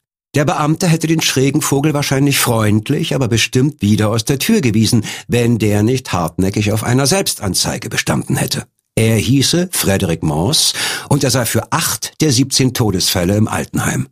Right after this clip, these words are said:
verantwortlich. Na, da horchen die Ermittler natürlich auf. Morse wird also zum Bezirksstaatsanwalt Charles Perkins vorgelassen. Und er lässt sich nicht lange bitten.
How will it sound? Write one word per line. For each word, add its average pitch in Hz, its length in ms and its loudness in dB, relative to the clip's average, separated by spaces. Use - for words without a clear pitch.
verantwortlich. - 800 -4
Na, - 240 -2
da 95 160 0
horchen 95 320 0
die 113 80 2
Ermittler 123 320 2
natürlich 160 480 -2
auf. - 420 -4
Morse 113 400 0
wird 120 320 0
also 98 260 0
zum 107 200 0
Bezirksstaatsanwalt 87 960 -2
Charles - 420 -2
Perkins - 640 -4
vorgelassen. - 600 -4
Und 165 200 0
er 117 180 0
lässt 95 300 -2
sich 95 180 0
nicht 117 180 -2
lange 127 220 2
bitten. - 300 -4